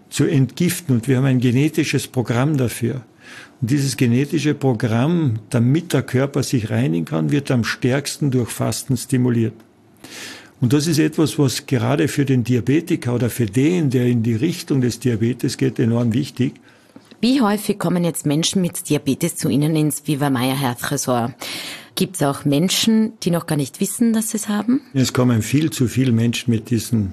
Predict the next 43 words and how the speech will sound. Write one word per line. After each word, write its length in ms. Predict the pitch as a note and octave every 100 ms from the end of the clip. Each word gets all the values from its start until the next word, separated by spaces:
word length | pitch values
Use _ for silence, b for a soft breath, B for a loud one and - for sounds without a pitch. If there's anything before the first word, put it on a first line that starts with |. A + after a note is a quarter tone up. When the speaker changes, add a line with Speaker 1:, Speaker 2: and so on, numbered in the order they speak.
| -
Speaker 1:
Erkrankungen, 720 | - A2 A#2 B2+ C3+ C#3+ A2+
diesen 300 | A2 A#2+ B2
Belastungen. 540 | A2+ G#2 A2+ A2+ C3 A2
Es 100 | G2
wäre 220 | A2+ A2
viel 260 | - C3 C3
besser, 500 | A#2 A#2 - A2 - B B B B B B -
wenn 100 | A2+
es 140 | G#2+ G#2
weniger 420 | A2+ C#3+ C3+ A#2+
wären. 300 | A#2+ C3+ D3
Und 160 | C3
es 180 | B2+ G#2
wäre 240 | B2 B2+ A#2+
noch 180 | D3
viel 240 | - D3 C#3+
besser, 380 | D3 C#3+ D3 C3
wenn 160 | C3
sie 240 | B2 C3 A#2 - -
früher 500 | - A#2+ C3+ D3+ A2
kommen. 400 | - A2 G#2+ A#2
Und 160 | A2
wir 160 | B2+ A#2
haben 240 | B2+ D#3+
auch 220 | D#3+ C3 B2
leider 280 | A#2 C#3+
die 100 | C#3
Erfahrung 440 | C3 G#2+ A2+ C3 C#3+
gemacht, 380 | B2+ B2+ C3 B B B B B - B2
dass 120 | -
viele 280 | D3+ D#3 C3+
noch 160 | B2
gar 160 | - B2+
nicht 240 | C3 - A2+
wissen, 360 | C#3 - C#3+
dass 180 | B2 A2+
sie 120 | C#3+
eigentlich 380 | C3 B2 A#2+ B2+
am 100 | A2
besten 400 | A2 B2 - A#2+
Weg 260 | A2 A#2+ -
dorthin 400 | A#2 A2 A2+ A#2+
sind. 420 | - A#2+ G#2 G2